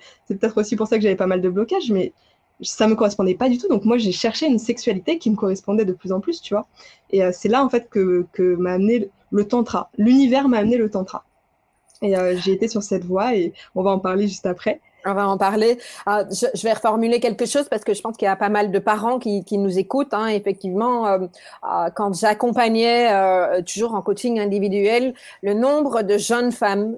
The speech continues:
Speaker 2: qui sont venues avec le sujet de la, de la sexualité en me demandant si elles étaient obligées de faire telle ou telle chose. Moi, ça
Speaker 1: Mhm.
Speaker 2: m'a, ça m'a bouleversée. Euh, ça m'a
Speaker 1: Merci.
Speaker 2: bouleversée et ça m'a donné une certaine conscience qui fait que j'en ai parlé. J'ai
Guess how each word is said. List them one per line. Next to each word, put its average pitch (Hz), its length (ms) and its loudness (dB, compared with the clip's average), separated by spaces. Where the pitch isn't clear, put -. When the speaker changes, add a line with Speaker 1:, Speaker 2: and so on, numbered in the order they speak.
Speaker 2:
qui 208 140 -6
sont 196 220 -4
venues 220 180 0
avec 196 160 0
le 190 100 0
sujet 226 440 0
de 208 100 0
la, 190 300 2
de 185 140 -2
la 190 100 2
sexualité 196 800 0
en 202 80 -2
me 202 100 0
demandant 208 500 0
si - 160 0
elles 214 160 2
étaient 214 300 2
obligées 233 720 4
de 202 140 0
faire 208 320 -2
telle 208 180 0
ou 202 40 0
telle 196 200 -2
chose. 190 460 -4
Moi, 220 160 2
ça 247 100 2
Speaker 1:
Mhm. - 40 0
Speaker 2:
m'a, 208 220 0
ça 247 120 -2
m'a 226 120 0
bouleversée. 247 640 0
Euh, 196 180 2
ça 220 120 -4
m'a 214 120 2
Speaker 1:
Merci. 196 60 -2
Speaker 2:
bouleversée 220 320 0
et 247 40 2
ça 240 160 0
m'a 226 140 2
donné 233 220 2
une 233 100 0
certaine 220 300 -4
conscience 214 400 -4
qui 220 140 -6
fait 247 180 2
que 226 220 -2
j'en 196 300 -4
ai 233 100 2
parlé. 220 420 2
J'ai 196 300 -4